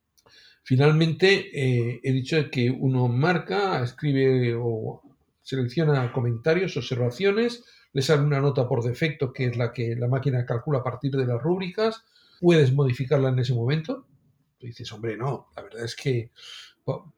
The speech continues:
por ejemplo, típicos casos de modificación son si en una escala de cero a diez, implícita, ¿eh? Porque no funciona así, en realidad cada actividad tiene una pun-, unos puntos y el alumno va sumando puntos, esto tiene que ver otro aspecto que,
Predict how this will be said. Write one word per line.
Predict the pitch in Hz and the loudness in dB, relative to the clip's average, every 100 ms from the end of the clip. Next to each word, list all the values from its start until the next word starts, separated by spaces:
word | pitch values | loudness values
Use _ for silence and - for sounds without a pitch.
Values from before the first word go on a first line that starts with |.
| _ | _
por | - 131 | -2 0
ejemplo, | 120 151 131 123 120 120 120 - | 4 4 4 2 -2 -6 -10 -8
típicos | 139 127 127 120 - | -4 -2 0 -2 -4
casos | 120 123 107 | -6 -6 -8
de | |
modificación | 104 101 92 - - 120 117 | -10 -14 -14 -14 -8 -6 -4
son | 123 127 123 - _ _ - | -2 -4 -4 -14 _ _ -16
si | - 139 123 120 | -6 -2 2 4
en | 131 | 2
una | 131 | 0
escala | - 127 123 | 0 0 2
de | 110 | 0
cero | 139 123 | 0 0
a | 117 | 2
diez, | 139 135 - _ _ _ _ - | 0 0 -4 _ _ _ _ 0
implícita, | 147 123 170 - 156 - - - _ _ - | 2 4 2 2 -2 -10 -14 -18 _ _ -8
¿eh? | - | -6
Porque | - - 117 113 | -6 -6 -6 -4
no | 113 131 | -2 -2
funciona | 123 120 120 | -2 -4 -4
así, | 117 160 | -4 -4
en | 127 | -4
realidad | 117 120 131 | -2 -2 -2
cada | 143 127 | -2 -2
actividad | 123 139 131 131 139 143 - _ - | -2 -4 -2 0 0 -2 -8 _ -6
tiene | 143 139 | -2 0
una | 127 127 | -2 -2
pun-, | 131 131 - | -2 -2 -2
unos | 147 135 - | 0 0 0
puntos | 170 151 151 175 - | 0 0 0 -4 -4
y | 143 123 | -4 -2
el | |
alumno | 113 135 143 | 0 2 2
va | 131 | 2
sumando | 131 143 123 120 113 | 0 0 0 -2 0
puntos, | 160 135 120 - | 0 0 -2 -10
esto | 117 135 | -10 -8
tiene | 123 127 | -6 -6
que | 123 | -4
ver | 117 113 _ _ _ 123 120 | -6 -6 _ _ _ -6 -4
otro | 127 | -4
aspecto | - 123 - 117 - | -4 -4 -4 -10 -10
que, | 110 95 | -14 -16